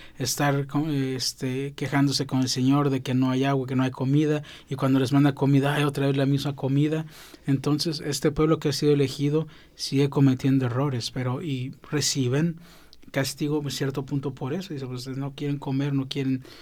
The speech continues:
tomar, entonces, ¿qué está pasando aquí? Pero el Señor, cuando escucha las suplicaciones del pueblo, Él una vez más, ok, vamos a intentar de nuevo. Entonces, el castigo cu-, a veces se puede, no se puede, no se puede, eh,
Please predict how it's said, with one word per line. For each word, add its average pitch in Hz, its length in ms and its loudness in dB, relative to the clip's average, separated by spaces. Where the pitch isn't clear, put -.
tomar, 139 260 2
entonces, 135 420 0
¿qué - 120 -10
está - 180 -8
pasando 127 420 -4
aquí? 226 340 -4
Pero 151 180 4
el 139 60 4
Señor, 147 460 6
cuando 147 240 2
escucha 147 320 -4
las 143 140 0
suplicaciones 139 680 -2
del 131 140 -2
pueblo, 143 420 -2
Él 131 160 0
una 131 200 2
vez 127 220 -2
más, 131 460 -2
ok, - 180 -12
vamos 131 400 -4
a 135 60 -2
intentar 127 400 -6
de 123 120 -2
nuevo. 131 300 -2
Entonces, 180 340 2
el 190 140 -4
castigo 208 420 2
cu-, 202 120 -4
a 165 100 -6
veces 170 280 -2
se 160 100 -2
puede, 160 500 0
no 165 180 -2
se 196 220 -2
puede, 185 240 4
no 165 140 2
se - 100 0
puede, 151 500 2
eh, 127 500 0